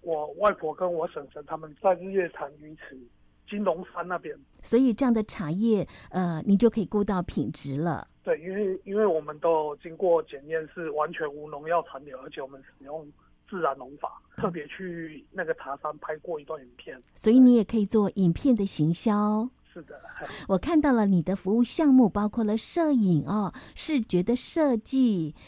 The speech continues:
Speaker 2: 品牌的企划，还有文案的撰写。当然，你刚才说的茶叶的品牌，哦，这也是你的营业项目。
Speaker 1: 对。
Speaker 2: 你可不可以告诉听众朋友，你大学学的是？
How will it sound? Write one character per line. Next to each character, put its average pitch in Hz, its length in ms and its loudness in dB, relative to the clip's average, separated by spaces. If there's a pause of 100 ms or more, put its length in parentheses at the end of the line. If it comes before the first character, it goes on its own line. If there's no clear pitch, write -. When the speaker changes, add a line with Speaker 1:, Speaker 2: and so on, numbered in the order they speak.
Speaker 2:
品 175 260 4
牌 175 220 -6
的 285 140 -2
企 277 320 0
划， 240 360 0 (200)
还 185 100 -2
有 202 240 0
文 185 220 2
案 311 200 2
的 214 120 2
撰 220 340 0
写。 - 260 -8 (200)
当 285 140 6
然， 233 140 6
你 170 80 4
刚 202 180 0
才 196 160 -2
说 175 280 -2
的 165 220 -8 (320)
茶 180 200 -4
叶 269 120 0
的 269 100 -2
品 - 220 -8
牌， 143 400 -6 (200)
哦， 170 120 2
这 320 160 0
也 247 180 2
是 - 160 -6
你 175 160 4
的 - 160 -6
营 165 160 2
业 202 120 4
项 202 280 -2
目。 190 320 2 (240)
Speaker 1:
对。 170 100 -12 (200)
Speaker 2:
你 240 100 8
可 311 140 2
不 302 80 0
可 269 60 2
以 - 20 4
告 269 160 2
诉 254 120 -4
听 240 200 4
众 240 160 2
朋 196 180 0
友， 185 160 0 (180)
你 202 120 4
大 320 200 -2
学 196 220 0
学 160 260 -4
的 190 160 -4
是？ 156 520 -6